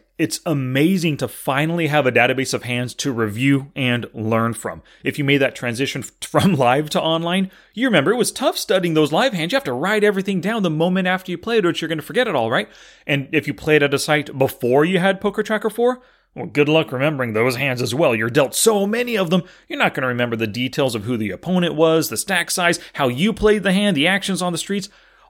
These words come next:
all that jazz, right? Now that you have your database of hands, how do you actually use the database? How do you learn from those thousands of hands that you play every week or maybe every month?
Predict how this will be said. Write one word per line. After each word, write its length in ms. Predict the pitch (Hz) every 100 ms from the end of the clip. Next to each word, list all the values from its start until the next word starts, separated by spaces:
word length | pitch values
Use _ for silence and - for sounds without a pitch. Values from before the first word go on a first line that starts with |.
| -
all 180 | 131 131
that 180 | 120
jazz, 340 | 107 104 90 92
right? 300 | 101 113 - _ _ _ _ _ _ _ _ _ _ _ _ _ _
Now 260 | 135 135 196
that 140 | 220
you 140 | 208 208
have 220 | 202 175
your 160 | 160
database 640 | 139 123 139 165 143 131 -
of 120 | 110
hands, 420 | 104 120 104 95 - _
how 180 | - 175
do 80 | 220
you 100 | 247
actually 400 | 190 - 151 147
use 680 | 135 117 117 277 240 104 - _
the 100 | 131
database? 540 | 135 110 95 90 - - _ _ -
How 100 | 247
do 80 | 254
you 80 |
learn 220 | 196 240 262
from 140 | 196
those 200 | 170 -
thousands 420 | 139 160 175 180
of 80 | 175
hands 220 | 160 147
that 80 | 131
you 100 | 131
play 240 | - 127
every 340 | 123 127 127 123
week 280 | 135 127 117
or 100 | 101
maybe 340 | 123 123 104
every 200 | 98 101
month? 260 | 208 208